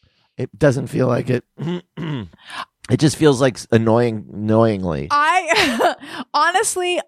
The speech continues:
Speaker 2: I would, if you said that, <clears throat> honestly, I would think, "Do you have unfinished business with her? Why do you wanna be
Speaker 1: Oh,
Speaker 2: friends with her?"
Speaker 1: interesting.
Speaker 2: I know, I am admitting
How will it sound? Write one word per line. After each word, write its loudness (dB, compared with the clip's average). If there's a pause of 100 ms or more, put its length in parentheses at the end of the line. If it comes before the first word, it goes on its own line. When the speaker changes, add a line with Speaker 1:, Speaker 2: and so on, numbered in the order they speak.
Speaker 2:
I 2 (380)
would, 0 (120)
if 0
you 2
said -2
that, 0 (560)
<clears throat> 0 (600)
honestly, 0 (100)
I 4
would 0
think, 0
"Do 2
you 4
have 2
unfinished 0
business 0
with -2
her? 2
Why 0
do -4
you 0
wanna 2
be 2
Speaker 1:
Oh, 0
Speaker 2:
friends -2
with -2
her?" 0
Speaker 1:
interesting. 0
Speaker 2:
I 2
know, 2
I 0
am 2
admitting 2